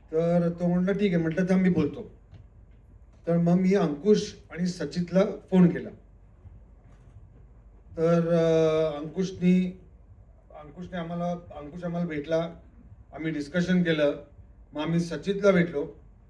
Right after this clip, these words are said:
पण सचित खूप बिझी असल्यामुळे, कारण त्याचा, त्याचा पुढचा, पुढचा चित्रपट होता, त्याची मालिका, अ, जोरात चालू होती, नंबर एकला त्याची मालिका होती.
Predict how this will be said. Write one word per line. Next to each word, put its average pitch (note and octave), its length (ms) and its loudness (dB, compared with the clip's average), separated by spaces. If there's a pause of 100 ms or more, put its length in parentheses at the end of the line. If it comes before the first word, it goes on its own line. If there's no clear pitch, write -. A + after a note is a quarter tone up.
(560)
पण E3+ 220 -2
सचित F3 440 -4 (140)
खूप F#3+ 220 0
बिझी E3+ 260 2
असल्यामुळे, E3 560 2
कारण D#3+ 300 -8
त्याचा, E3 300 0 (520)
त्याचा D3+ 260 -2
पुढचा, E3 540 0
पुढचा - 520 -14
चित्रपट E3 380 -10
होता, D#3+ 340 -4
त्याची D3+ 260 -10
मालिका, E3 580 -2 (440)
अ, D3+ 200 -4
जोरात D3+ 320 -4
चालू D3+ 300 -6
होती, D3+ 240 -10
नंबर C#3+ 280 -4
एकला D#3+ 200 -4
त्याची D3+ 200 -12
मालिका D3 360 -8
होती. C#3 380 -6